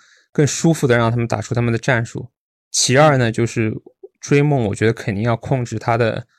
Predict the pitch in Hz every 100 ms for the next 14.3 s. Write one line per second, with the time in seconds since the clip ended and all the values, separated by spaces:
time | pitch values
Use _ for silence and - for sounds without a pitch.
0 | _ _ _ _ - - 139 143 110 -
1 | 175 135 - 147 156 139 113 107 - _
2 | _ _ - 156 127 - 104 - 117 127
3 | 117 113 113 _ _ _ _ - - 147
4 | 117 123 104 98 - 101 101 - - 107
5 | - 104 - 117 110 _ _ _ _ -
6 | 120 120 117 - 117 104 - - 131 135
7 | 123 139 123 127 143 139 110 - - 107
8 | 120 127 123 - _ _ _ _ _ _
9 | _ _ 123 90 - - 156 127 113 123
10 | 135 - 123 117 123 135 131 135 131 131
11 | 113 - - 147 - 139 - 113 - 123
12 | 92 92 - - - - - 139 - 143
13 | 127 139 113 95 92 - 107 117 120 101
14 | 98 -